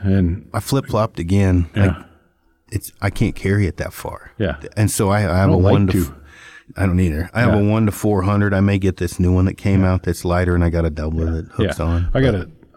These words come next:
Speaker 1: my equipment right now is a Canon seven D with a one point four teleconverter and a three hundred millimeter image stabilized lens. That's all I shoot wildlife with anymore.
Speaker 2: Yeah, I got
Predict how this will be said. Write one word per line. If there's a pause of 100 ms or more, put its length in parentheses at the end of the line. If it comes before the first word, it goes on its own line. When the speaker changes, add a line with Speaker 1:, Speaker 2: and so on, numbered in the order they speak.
(420)
Speaker 1:
my
equipment
right
now
is
a
Canon
seven
D
with
a
one
point
four
teleconverter
and
a
three
hundred
millimeter
image
stabilized
lens.
That's
all
I
shoot
wildlife
with
anymore. (180)
Speaker 2:
Yeah,
I
got